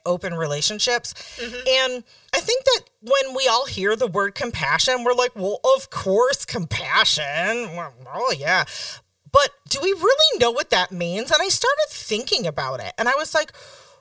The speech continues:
Speaker 1: "What is the definition of compassion, especially in this context?" So, Kate, what is it? Do we know? I mean,
Speaker 2: Yeah,
Speaker 1: you do,
Speaker 2: it,
Speaker 1: but do
Speaker 2: actually,
Speaker 1: we?
Speaker 2: if you <laughs> Google the word compassion, you'll pull up a lot of different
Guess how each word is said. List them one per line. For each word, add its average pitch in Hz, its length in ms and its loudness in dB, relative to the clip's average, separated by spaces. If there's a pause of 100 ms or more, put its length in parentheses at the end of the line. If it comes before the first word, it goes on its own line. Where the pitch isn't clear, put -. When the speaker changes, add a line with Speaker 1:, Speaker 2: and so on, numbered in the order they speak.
(160)
Speaker 1:
"What 156 720 -2
is 196 880 0 (280)
the 170 260 -6 (200)
definition 196 1000 2 (120)
of 165 240 2
compassion, 165 840 0
especially - 800 0
in 180 220 -2
this 170 220 0
context?" 151 680 -2
So, 147 180 0 (340)
Kate, 247 360 0 (600)
what 190 200 0
is 359 180 -2
it? - 180 -6 (520)
Do 220 80 -4
we 349 120 -6
know? 185 280 0 (680)
I 175 60 -2
mean, 170 120 2
Speaker 2:
Yeah, 349 140 6
Speaker 1:
you 214 60 6
do, - 100 4
Speaker 2:
it, 247 240 6
Speaker 1:
but 165 80 0
do 226 120 8
Speaker 2:
actually, - 200 4
Speaker 1:
we? - 80 6
Speaker 2:
if - 260 2
you 247 520 2
<laughs> 139 60 -8
Google 190 460 2
the 165 100 0
word 175 340 0
compassion, 160 760 0
you'll 175 460 2
pull 196 340 -2
up 160 320 0
a 170 80 0
lot 151 340 2
of 156 120 -2
different 165 480 -2